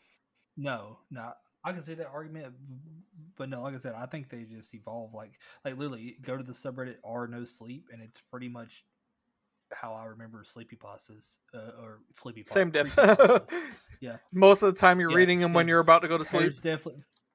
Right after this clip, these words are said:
Speaker 1: right, yeah. Y-, y-, yeah, there's one, I'll have to find the, uh, I'll have to find you, like, links to all the ones I, uh, I've read and, and let you read them. There's one that's really interesting of, like, a forest ranger. Uh,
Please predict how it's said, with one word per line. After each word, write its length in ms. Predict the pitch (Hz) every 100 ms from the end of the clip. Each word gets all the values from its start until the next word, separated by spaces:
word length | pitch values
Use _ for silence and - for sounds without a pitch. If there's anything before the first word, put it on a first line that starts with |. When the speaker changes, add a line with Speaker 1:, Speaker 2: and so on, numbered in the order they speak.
| _ _ _ _ _ _ _ _ -
Speaker 1:
right, 340 | 131 151 143
yeah. 220 | 147 113 - _ - 160
Y-, 80 | 165
y-, 300 | 151 170 254
yeah, 140 | 180 143
there's 220 | 143 139
one, 260 | - 156 127
I'll 180 | 120
have 80 | 143
to 80 | 135
find 440 | - 127 131 127 120
the, 260 | 110 117 135
uh, 200 | 139 - - - - -
I'll 80 | 196
have 80 |
to 60 | 165
find 200 | - 151
you, 60 | 143
like, 160 | 117 113
links 320 | 127 123 -
to 100 | 117
all 80 | 120
the 60 |
ones 320 | 113 117 117 120
I, 120 | 117 -
uh, 220 | 127 117 117
I've 200 | 117 120
read 260 | 123 120 131 131
and, 220 | 120 123
and 100 | 123
let 140 | 123 120
you 100 | 120
read 180 | 123
them. 240 | 131 135 135 131
There's 260 | 131 135 156
one 180 | 180
that's 220 | 151 120 147
really 160 | 127
interesting 540 | 110 120 123 - 113 113
of, 140 | -
like, 160 | 120 -
a 40 | -
forest 460 | - 123 127 123
ranger. 420 | 135 131 139 139 139 _ _ _ _ _ _
Uh, 320 | 123 120 117